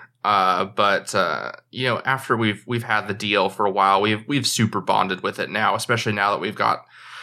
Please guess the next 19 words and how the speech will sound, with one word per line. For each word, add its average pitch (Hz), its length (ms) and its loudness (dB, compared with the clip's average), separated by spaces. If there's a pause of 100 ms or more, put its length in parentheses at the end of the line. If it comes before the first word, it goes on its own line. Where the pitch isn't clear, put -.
(140)
all 107 160 4
this 98 160 0
sick 113 340 2
artwork 107 560 0
and 101 140 -2
we 98 60 -2
got - 260 -2
t-shirts 110 640 0
and 107 140 -4
stuff. 110 420 2
Like, 95 320 0
we're, 107 440 2
we're 139 180 4
ho-, 117 260 0
we're 120 120 4
totally 107 360 2
on 101 160 0
board 95 260 2
with, 98 120 -6